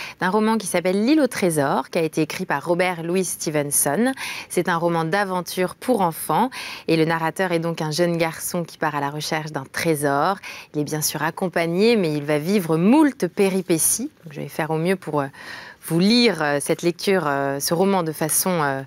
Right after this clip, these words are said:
euh, la plus fiable possible. Euh, n'hésitez pas évidemment à réagir sur les réseaux sociaux avec le hashtag V B N. Chapitre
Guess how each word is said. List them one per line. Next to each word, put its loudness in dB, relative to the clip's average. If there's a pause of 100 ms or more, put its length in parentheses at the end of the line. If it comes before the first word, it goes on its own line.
(720)
euh, -4
la -2
plus -10
fiable 0
possible. 2 (920)
Euh, 0
n'hésitez 2
pas 2
évidemment 0
à -2
réagir 0
sur 0
les 2
réseaux 0
sociaux 0
avec -2
le -4
hashtag -8 (240)
V 2
B -2
N. -4 (4000)
Chapitre 0